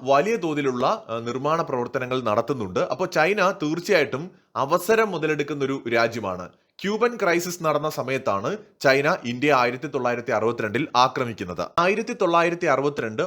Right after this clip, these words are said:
ഒക്ടോബർ ഇരുപത് മുതൽ ഏകദേശം നവംബർ ഇരുപത്തിയൊന്ന് വരെ നീണ്ടുനിന്ന യുദ്ധമാണ് ഈ ഇന്ത്യ ചൈന യുദ്ധം എന്ന് പറയുന്നത്. അതായത്, ആയിരത്തി തൊള്ളായിരത്തി അറുപത്തിരണ്ട് ഒക്ടോബർ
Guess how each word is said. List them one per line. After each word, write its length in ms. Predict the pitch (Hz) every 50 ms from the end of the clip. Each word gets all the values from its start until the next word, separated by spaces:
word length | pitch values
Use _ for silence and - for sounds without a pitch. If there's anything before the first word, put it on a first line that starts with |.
| - -
ഒക്ടോബർ 720 | 123 127 - - _ - 185 190 185 175 185 190 196 - -
ഇരുപത് 320 | 117 113 131 135 147 147
മുതൽ 340 | 156 127 104 90 101 127 - -
ഏകദേശം 520 | 127 127 131 135 139 139 - - 165 165 147
നവംബർ 520 | 123 120 120 135 147 160 165 180 170 160 -
ഇരുപത്തിയൊന്ന് 760 | 120 117 113 131 135 151 147 151 165 143 120 107 113 127 135
വരെ 320 | 131 123 113 117 131 135 -
നീണ്ടുനിന്ന 580 | 113 113 117 123 123 135 123 120 110 110 117 113 -
യുദ്ധമാണ് 600 | 113 113 113 107 123 120 110 98 90 92 113 160 - - - _ _ _ -
ഈ 160 | 127 131 127 123
ഇന്ത്യ 260 | 123 123 123 139 139
ചൈന 260 | 135 - 127 117 113
യുദ്ധം 340 | 120 120 110 104 98 117 113
എന്ന് 120 | 110 107
പറയുന്നത്. 400 | 101 90 87 87 85 80 - - - - _ _ _ _
അതായത്, 300 | 113 131 156 160 151 160 208 -
ആയിരത്തി 420 | - 110 117 127 143 151 165 160 196
തൊള്ളായിരത്തി 560 | 196 175 156 151 147 143 143 151 147 143 156
അറുപത്തിരണ്ട് 460 | 135 123 131 135 135 139 135 135 131
ഒക്ടോബർ 500 | 123 123 - - - 185 196 185 196 185